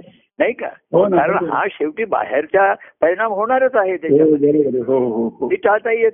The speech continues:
Speaker 1: नाहीये त्याच्यामध्ये.
Speaker 2: हो, हो, हो.
Speaker 1: आणि तरीही ते फुललं, त्याला
Speaker 2: हो.
Speaker 1: फुलं आली आणि फळलं.
Speaker 2: हो.
Speaker 1: तर त्या बीजाचं सार्थक झालं.
Speaker 2: बरोबर आहे. हो, हो.
Speaker 1: मग ती कृतज्ञता असा आहे. तो
Speaker 2: हो,
Speaker 1: ती
Speaker 2: हो.
Speaker 1: भक्ती येता फुलवून या,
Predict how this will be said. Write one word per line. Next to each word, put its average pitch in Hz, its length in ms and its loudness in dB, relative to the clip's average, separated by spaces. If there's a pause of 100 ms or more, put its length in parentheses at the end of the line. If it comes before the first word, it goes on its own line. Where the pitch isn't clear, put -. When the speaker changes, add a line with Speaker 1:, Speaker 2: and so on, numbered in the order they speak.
Speaker 1:
नाहीये 185 240 -2
त्याच्यामध्ये. 123 560 -2
Speaker 2:
हो, 139 60 2
हो, 120 260 -2
हो. 113 80 -4
Speaker 1:
आणि 185 220 -2
तरीही 170 420 2
ते 311 160 2
फुललं, 208 800 0
त्याला 170 200 0
Speaker 2:
हो. 131 60 -10
Speaker 1:
फुलं 123 200 0
आली 170 200 0
आणि 185 100 -12 (100)
फळलं. 160 400 2 (360)
Speaker 2:
हो. 131 220 0 (420)
Speaker 1:
तर 117 120 0
त्या 311 180 -4
बीजाचं 262 400 -2
सार्थक 196 360 -4
झालं. 104 360 -10 (240)
Speaker 2:
बरोबर 139 300 4
आहे. 117 100 -4
हो, 117 240 -6 (240)
हो. 113 100 -2
Speaker 1:
मग 214 120 0
ती - 160 -4
कृतज्ञता 226 640 0
असा 143 260 -2
आहे. 143 100 -2 (300)
तो 202 180 6
Speaker 2:
हो, - 280 2
Speaker 1:
ती - 360 -2
Speaker 2:
हो. - 60 2
Speaker 1:
भक्ती 214 320 0
येता 226 340 4
फुलवून 208 420 0
या, 139 340 -4